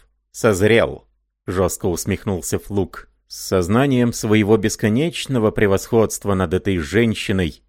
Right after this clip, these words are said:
красивой, умной, лукавой, но все-таки женщиной.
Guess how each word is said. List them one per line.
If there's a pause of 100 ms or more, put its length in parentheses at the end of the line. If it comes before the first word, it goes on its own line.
(400)
красивой,
умной,
лукавой,
но
все-таки
женщиной.